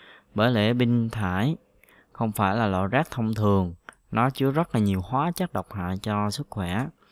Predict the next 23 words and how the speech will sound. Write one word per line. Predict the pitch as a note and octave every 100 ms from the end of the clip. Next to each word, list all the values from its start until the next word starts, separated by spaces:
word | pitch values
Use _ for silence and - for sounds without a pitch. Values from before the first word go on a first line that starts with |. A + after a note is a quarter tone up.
| - _ - - - - _ _
Pin | A#2+ B2
không | A#2+ B2
thể | A2+ G#2+
vứt | D3 -
vào | G#2+
thùng | F#2+ F#2+ F#2
rác | A2 D3+ -
cùng | - G2
với | G2+
các | A#2 D3+ C#3+
loại | F#2 F2+ G2
rác | B2 D3
thải | - G2 F2 A2+
khác | C#3+ D3+ F3 - - - _
mà | G2
còn | - G2
được | F#2+ F#2
thu | A#2 A2
gom | A2 A2 G#2
và | F#2+
xử | - G2
lý | A2+
riêng. | C3 B2+ B2